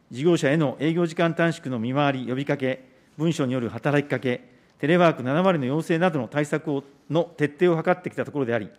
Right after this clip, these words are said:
この結果、病床の使用率は、前回延長した際には五十パーセントギリギリの数値であった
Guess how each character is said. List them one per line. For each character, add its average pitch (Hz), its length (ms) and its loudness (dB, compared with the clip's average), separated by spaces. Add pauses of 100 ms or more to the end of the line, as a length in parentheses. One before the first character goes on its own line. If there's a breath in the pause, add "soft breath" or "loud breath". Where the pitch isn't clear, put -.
(440 soft breath)
こ 151 100 -6
の 151 80 -2
結 156 220 -2
果、 139 260 0 (100)
病 156 200 0
床 165 160 -2
の 156 80 -2
使 156 160 -8
用 165 100 2
率 127 240 -4
は、 117 220 -4 (480 soft breath)
前 190 180 -2
回 143 220 0
延 165 160 -2
長 175 180 -4
し 165 60 -10
た 180 100 -2
際 175 240 -2
に 147 80 -4
は 143 220 -2
五 139 80 -2
十 170 100 -10
パ 196 160 -4
ー 190 60 2
セ 202 80 -4
ン 180 80 -6
ト 170 80 -8
ギ 135 100 -10
リ 202 140 -2
ギ 214 60 -2
リ 214 40 -2
の 202 140 -2
数 208 200 -8
値 160 120 -16
で 135 100 -2
あ 135 40 0
っ 131 120 -14
た 110 200 -6